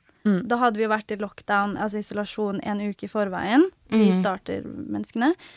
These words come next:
Speaker 2: holdt jeg på å si. Og, eh, så vi var jo på en måte, altså, den boblen hadde jo akkurat startet.
Speaker 3: Mm.
Speaker 2: Så det er så vanskelig å si, men jeg tror helt ærlig, hvis vi hadde fått sjansen til å bli kjent på den måten vi ble der inne,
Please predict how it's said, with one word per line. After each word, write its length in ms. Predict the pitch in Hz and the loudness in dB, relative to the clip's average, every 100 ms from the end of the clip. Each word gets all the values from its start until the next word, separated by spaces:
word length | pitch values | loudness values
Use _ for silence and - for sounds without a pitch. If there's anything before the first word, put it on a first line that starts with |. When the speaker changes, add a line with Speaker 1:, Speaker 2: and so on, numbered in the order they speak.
| - _ - | -20 _ -12
Speaker 2:
holdt 100 | 240 | -8
jeg 60 | 247 | -4
på 20 | |
å 20 | |
si. 140 | 285 330 - | 0 0 2
Og, 480 | 262 247 240 220 233 | 2 4 2 0 0
eh, 560 | 240 226 220 220 196 - _ _ _ | 2 2 0 -2 -4 -8 _ _ _
så 160 | - 254 | -10 -4
vi 80 | 247 | 0
var 200 | 208 196 | 0 2
jo 40 | |
på 60 | 311 | 2
en 60 | 294 | 2
måte, 340 | - - 226 - - - | -2 -6 -6 -10 -12 -6
altså, 180 | 233 233 208 | -2 -2 -2
den 140 | 233 233 | 0 2
boblen 240 | 233 226 | 2 2
hadde 140 | 262 233 | 2 2
jo 20 | 208 | 0
akkurat 240 | - 214 | -6 -8
startet. 580 | - 220 202 247 - - - | -2 -2 -2 -6 -6 -12 0
Speaker 3:
Mm. 420 | 240 220 196 190 190 _ | 4 6 4 2 -2 _
Speaker 2:
Så 60 | - | 0
det 80 | 262 | 2
er 40 | |
så 80 | 262 | 2
vanskelig 240 | 254 - 240 | 0 0 -4
å 40 | |
si, 120 | - 240 | -2 0
men 120 | 240 | 2
jeg 140 | 233 - | 0 -4
tror 300 | - 254 269 | -4 0 2
helt 220 | 254 226 | 0 0
ærlig, 220 | 226 214 | 0 0
hvis 140 | 233 - | -2 0
vi 60 | 247 | 0
hadde 100 | - | 0
fått 160 | 247 | -6
sjansen 480 | - 262 214 - 214 | 0 0 0 -4 -4
til 120 | 226 220 | -2 -2
å 80 | 208 | -2
bli 120 | 226 | -4
kjent 400 | - 196 190 - | -2 -2 -4 -4
på 80 | 208 | -2
den 140 | 208 | 0
måten 420 | 214 196 - 190 | 0 -2 -4 -6
vi 100 | 185 | -4
ble 380 | 190 196 196 190 | -6 -4 -4 -2
der 200 | 185 190 196 | -2 -4 -4
inne, 380 | 185 196 294 | -2 4 4